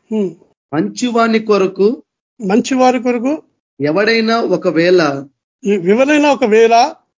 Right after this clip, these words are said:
Speaker 2: చనిపోవ తెగింపవచ్చును.
Speaker 1: తెగిపోవచ్చును. ఆ.
Speaker 2: అయితే,
Speaker 1: అయితే
Speaker 2: దేవుడు మన ఎడల,
Speaker 1: దేవుడు మన ఎడల
Speaker 2: తన ప్రేమను వెల్లడి పరుచుచున్నాడు.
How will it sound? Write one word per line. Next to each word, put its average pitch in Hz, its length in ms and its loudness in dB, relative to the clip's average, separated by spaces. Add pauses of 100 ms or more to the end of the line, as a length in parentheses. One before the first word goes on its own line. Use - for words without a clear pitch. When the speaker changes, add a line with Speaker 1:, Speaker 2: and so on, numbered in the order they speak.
(180)
Speaker 2:
చనిపోవ 214 500 2
తెగింపవచ్చును. 160 1160 -2 (380)
Speaker 1:
తెగిపోవచ్చును. 226 760 -2
ఆ. 190 180 -4 (420)
Speaker 2:
అయితే, 175 640 4 (420)
Speaker 1:
అయితే 254 460 0 (380)
Speaker 2:
దేవుడు 240 360 2
మన 180 300 -2
ఎడల, 190 640 0 (400)
Speaker 1:
దేవుడు 302 460 2
మన 247 360 2
ఎడల 220 480 2 (420)
Speaker 2:
తన 160 120 0
ప్రేమను 226 640 0
వెల్లడి 196 520 2
పరుచుచున్నాడు. 160 1080 -2